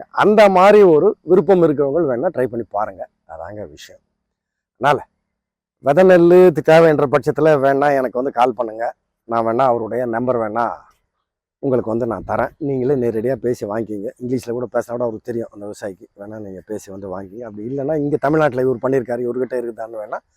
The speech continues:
நான் வேணா சொல்றேங்க. கொஞ்சமா நட்டுக்குங்க. அதுக்கப்புறம் அவங்க அப்படி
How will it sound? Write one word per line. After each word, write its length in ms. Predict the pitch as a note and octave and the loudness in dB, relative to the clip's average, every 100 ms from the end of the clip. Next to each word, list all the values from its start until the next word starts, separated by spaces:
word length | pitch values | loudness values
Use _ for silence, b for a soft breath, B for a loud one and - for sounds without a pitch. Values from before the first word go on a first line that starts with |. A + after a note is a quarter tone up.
| _ | _
நான் 160 | - A2 | -12 -8
வேணா 140 | A2 A2+ | -6 -6
சொல்றேங்க. 340 | A#2 G#2 A#2 F#3 - _ _ _ _ | -8 -4 0 0 -2 _ _ _ _
கொஞ்சமா 400 | C3+ E3 E3+ D#3+ D#3+ | -2 2 4 4 2
நட்டுக்குங்க. 580 | C3+ C3+ B2 A#2+ C3+ C#3 - _ | 0 -2 -2 0 2 2 -2 _
அதுக்கப்புறம் 520 | - C#3 C#3 C#3+ E3+ | -2 0 0 2 2
அவங்க 200 | C#3+ D3 | 2 0
அப்படி 200 | C3+ C3 | 0 -2